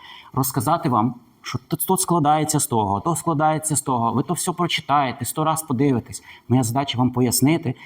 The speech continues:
щоб у вас в голові було розуміння цього явища.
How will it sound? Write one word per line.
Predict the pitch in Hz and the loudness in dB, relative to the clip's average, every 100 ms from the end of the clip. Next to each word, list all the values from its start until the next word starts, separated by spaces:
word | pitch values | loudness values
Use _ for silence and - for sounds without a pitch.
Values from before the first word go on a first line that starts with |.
| - | -20
щоб | - 117 | -6 0
у | 127 | 2
вас | 143 113 | 2 0
в | |
голові | 120 123 113 180 196 - _ | 0 2 4 4 2 -8 _
було | 120 139 139 | 0 2 4
розуміння | 131 135 135 147 170 143 127 165 - _ - | 2 2 4 6 8 6 6 0 -4 _ -6
цього | 135 123 | -2 0
явища. | 101 113 95 90 - 85 | 0 0 0 -2 -6 -8